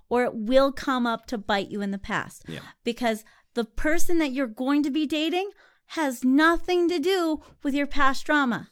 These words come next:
Speaker 2: But you're bringing all that baggage
Speaker 1: You're
Speaker 2: from
Speaker 1: bringing
Speaker 2: the
Speaker 1: it
Speaker 2: last
Speaker 1: with.
Speaker 2: trip that you were on.
Speaker 1: And it, and it's going to make the next relationship hard.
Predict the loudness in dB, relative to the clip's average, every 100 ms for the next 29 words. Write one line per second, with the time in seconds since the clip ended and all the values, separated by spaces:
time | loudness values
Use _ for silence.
0 | _ -8 -6 -4 -4 -2 -2 0 0 -2
1 | -2 -2 0 0 0 0 2 4 4 4
2 | 4 4 2 -2 -4 -4 -6 -6 -6 -4
3 | -2 0 4 4 2 -4 -4 -2 -2 -6
4 | -4 0 2 2 2 -2 -4 -4 -2 0
5 | -2 -4 -8 -12 -8 -8 -8 -10 -10 -12
6 | -8 -10 -10